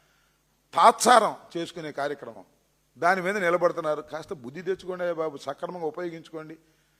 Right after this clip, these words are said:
మోటోడి మొగిలి పువ్వులాగా చేయకండి. బ్రహ్మాండమైన మొగిలి పువ్వు చక్కగా అలంకరించుకోండి. ఆంధ్ర రాష్ట్రంలోనే ఒక అద్భుతమైన బిల్డింగ్ కదా అది. ఈ లెక్కన మీరు చెప్పింది నేను చెప్పింది కాదు. ఏదో పెచ్చులుడిపోయినాయి అంటే లాగేశారు, మరి పీకేశారు.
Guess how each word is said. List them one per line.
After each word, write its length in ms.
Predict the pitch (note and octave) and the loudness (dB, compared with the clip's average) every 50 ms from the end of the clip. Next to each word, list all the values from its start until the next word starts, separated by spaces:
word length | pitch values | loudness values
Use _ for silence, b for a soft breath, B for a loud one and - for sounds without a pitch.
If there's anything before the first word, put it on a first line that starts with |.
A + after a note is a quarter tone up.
| _ _ _ _ - | _ _ _ _ -8
మోటోడి 380 | B2+ D#3 F#3 F3+ F#3+ F#3+ F3+ F3 | -4 -2 0 0 2 0 0 0
మొగిలి 280 | D#3 D#3 D#3+ F3 F3+ | -2 -2 -2 -2 -2
పువ్వులాగా 340 | E3+ F3 F3 E3+ E3+ E3+ E3 | 0 2 2 4 2 2 2
చేయకండి. 460 | D3+ D3 D3+ D#3 D3 E3 D#3 D3+ E3 | -2 -4 -4 -4 -4 -6 -10 -10 -12
బ్రహ్మాండమైన 600 | E3 C3 B2 B2+ C3+ C#3+ C#3 D#3+ F#3 F#3+ F#3 F3 | -14 -10 -10 -10 -8 -4 -2 -2 -2 -2 -4 -6
మొగిలి 280 | E3+ D3 D3 D3+ E3+ D#3+ | -6 -6 -6 -6 -6 -6
పువ్వు 300 | - - D3+ D3+ D#3+ D3+ - C3+ | -6 -6 -6 -6 -8 -10 -12 -12
చక్కగా 300 | D#3 _ - F#3+ F#3+ E3+ | -12 _ -8 -4 -4 -2
అలంకరించుకోండి. 720 | D3 D#3+ F3+ F3+ F#3 E3+ E3 D#3+ D#3+ D3+ D#3+ D#3 D#3 E3+ F3+ _ _ _ _ _ _ _ _ _ _ _ _ _ _ - | -2 -2 -4 -8 -10 -12 -12 -12 -12 -12 -12 -12 -12 -16 -20 _ _ _ _ _ _ _ _ _ _ _ _ _ _ -6
ఆంధ్ర 240 | G#2 B2 E3 E3+ F3+ | -4 -2 0 2 2
రాష్ట్రంలోనే 540 | E3+ F3+ E3+ - - F3+ F3+ F3 F3 F3+ G3+ | 4 4 2 2 -2 -8 -8 -8 -8 -8 -8
ఒక 140 | G#3 F3 D#3 | -8 -6 -6
అద్భుతమైన 520 | D3 D3+ C3+ - F#3 - G#3+ G3 G3 F#3+ | -6 -6 -4 -6 -4 -4 -4 -4 -4 -4
బిల్డింగ్ 340 | E3+ D#3+ E3 F3 F#3 F3 E3+ | -4 -6 -6 -6 -6 -4 -4
కదా 140 | E3 E3 E3+ | -2 -2 -2
అది. 180 | E3+ F3+ G#3+ - _ _ _ _ _ _ _ - | -4 -4 -10 -16 _ _ _ _ _ _ _ -4
ఈ 100 | D3 E3 | 0 2
లెక్కన 200 | E3 E3 E3+ G3 | 2 2 2 0
మీరు 220 | E3 E3 F#3+ G#3+ | -4 -2 -4 -2
చెప్పింది 300 | G3 G#3+ G3+ - - G3+ | -2 0 2 2 2 2
నేను 220 | F3 F3+ G3 G#3+ G3 | 2 0 0 0 0
చెప్పింది 280 | F3 - - D#3+ G3 | -2 -2 -2 0 4
కాదు. 320 | F3+ F3 F3+ F3 C3 G#2 - - _ _ _ _ _ _ _ _ _ _ _ _ _ _ _ _ - | 4 6 6 4 2 -4 -10 -12 _ _ _ _ _ _ _ _ _ _ _ _ _ _ _ _ 0
ఏదో 100 | G3 G3+ | 0 0
పెచ్చులుడిపోయినాయి 680 | G3+ G#3+ A3+ A3+ - B3+ B3 A3+ F#3+ F#3 G#3 G3 G3 | 2 0 -2 -2 -4 -10 -12 -10 -6 -6 -6 -6 -6
అంటే 120 | F#3 E3+ E3 | -8 -4 0
లాగేశారు, 480 | F3 G3 G#3 G#3 F#3+ F#3 F#3 F#3+ A3 | 0 2 4 4 6 6 6 4 2
మరి 160 | A#3+ A3 G3 E3 | -2 -4 -6 -6
పీకేశారు. 640 | - G3+ G3 E3+ F#3 C#3+ D#3 D#3+ C3+ B2 A2 G2+ | -8 -8 -4 -2 -2 -2 -2 -4 -6 -6 -10 -14